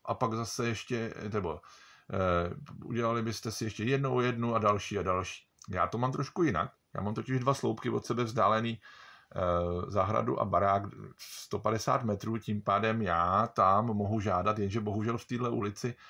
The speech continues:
u mě už nedali více jak šedesát kilowatt, tak já jsem si padesát kilowatt dal na barák a deset si dávám na zahradu. A budu čekat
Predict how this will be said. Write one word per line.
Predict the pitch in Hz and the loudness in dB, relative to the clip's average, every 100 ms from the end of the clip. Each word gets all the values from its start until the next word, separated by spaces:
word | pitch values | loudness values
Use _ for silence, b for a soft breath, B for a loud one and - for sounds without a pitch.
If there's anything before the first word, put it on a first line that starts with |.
| B | B
u | - 107 | -4 -2
mě | 101 98 92 - B B | 0 0 -2 -6 B B
už | - 117 120 117 - | -2 0 0 -2 -4
nedali | 101 101 113 123 | -2 2 2 2
více | 107 98 - 113 | 0 -2 -2 0
jak | 113 | 0
šedesát | - 104 107 123 120 - - _ | 0 -2 0 2 2 2 -6 _
kilowatt, | 98 85 87 104 - | -6 -2 0 -2 -2
tak | 90 | -2
já | 92 | 0
jsem | - | -2
si | 110 117 | -4 -2
padesát | - 110 123 | -2 -2 -2
kilowatt | 113 107 110 113 | -2 -2 -2 0
dal | 120 120 | 0 0
na | 78 | 0
barák | 92 101 110 - | 0 0 -2 -4
a | |
deset | 90 87 - - | -8 -8 -8 -6
si | 98 | -2
dávám | 95 98 | 0 2
na | 92 | 0
zahradu. | 80 87 87 80 - _ _ - | 0 -2 -2 -4 -10 _ _ -4
A | 117 | 0
budu | 175 180 | 2 2
čekat | 185 - 147 - | 0 0 0 0